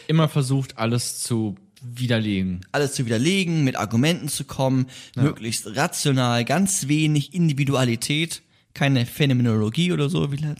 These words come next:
Speaker 2: letzten Episode, sondern wirklich rein rational über Argumente, ähm, Theorien anzugreifen und zu gucken, welche bewähren sich eigentlich.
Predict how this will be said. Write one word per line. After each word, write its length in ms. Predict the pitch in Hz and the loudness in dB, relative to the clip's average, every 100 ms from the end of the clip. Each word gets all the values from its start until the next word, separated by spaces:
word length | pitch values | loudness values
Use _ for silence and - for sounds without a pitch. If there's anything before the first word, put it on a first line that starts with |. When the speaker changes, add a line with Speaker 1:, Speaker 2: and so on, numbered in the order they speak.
| - | -8
Speaker 2:
letzten 320 | 151 - 143 | -8 -6 -6
Episode, 440 | 135 135 135 131 127 - - - | -6 -4 -2 -2 -4 -8 -18 -16
sondern 500 | - 131 131 127 123 | -2 4 4 4 4
wirklich 460 | 160 - 135 127 113 | 2 -2 -8 -6 -2
rein 320 | 135 160 147 | 2 2 2
rational 880 | 131 120 139 - 135 120 120 131 135 180 | -2 -4 -4 -2 2 2 2 0 0 -2
über 340 | 170 151 120 | -2 0 0
Argumente, 800 | 98 123 123 131 147 - 127 123 - - _ _ | 0 0 2 2 2 0 -2 -2 -8 -20 _ _
ähm, 320 | 117 113 110 | 0 2 2
Theorien 580 | - 143 131 123 127 131 | 2 4 4 2 0 -2
anzugreifen 760 | - 160 - 151 - 104 - 120 | 0 -2 -2 -4 -2 -2 -2 -4
und 100 | 123 | -6
zu 100 | 120 | -6
gucken, 420 | - 185 165 143 - - _ _ _ _ | -2 -4 0 -2 -4 -10 _ _ _ _
welche 300 | - 120 - | -4 -2 -2
bewähren 480 | - 101 95 95 95 | -2 0 0 0 -2
sich 260 | 95 101 - | -4 -8 -12
eigentlich. 680 | 82 90 92 92 98 - | -14 -12 -10 -10 -12 -16